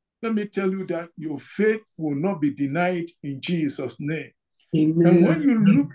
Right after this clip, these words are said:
Speaker 1: at it in the Bible, it's always, it has always been like that. God has prescribed that the just shall live by faith as well.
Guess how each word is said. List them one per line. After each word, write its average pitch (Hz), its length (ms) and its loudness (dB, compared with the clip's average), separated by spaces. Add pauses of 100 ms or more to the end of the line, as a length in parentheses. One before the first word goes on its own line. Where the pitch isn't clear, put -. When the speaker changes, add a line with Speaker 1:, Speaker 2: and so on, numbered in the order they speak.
(140)
Speaker 1:
at 196 180 -12
it - 300 0 (140)
in 185 120 0
the 170 140 -6
Bible, 214 640 -4 (180)
it's - 360 -10
always, 220 600 -2
it 170 120 -6
has 156 280 -6
always 208 460 0
been 196 380 -2
like 139 240 -6
that. 151 240 -4 (440)
God 240 280 2 (100)
has 160 200 -10
prescribed 190 600 -8
that 160 220 -8 (260)
the 160 220 -6
just 240 440 -10
shall 208 240 -6
live 233 280 -6
by 190 180 -4
faith 208 360 -6 (200)
as 156 240 -8
well. 208 240 -2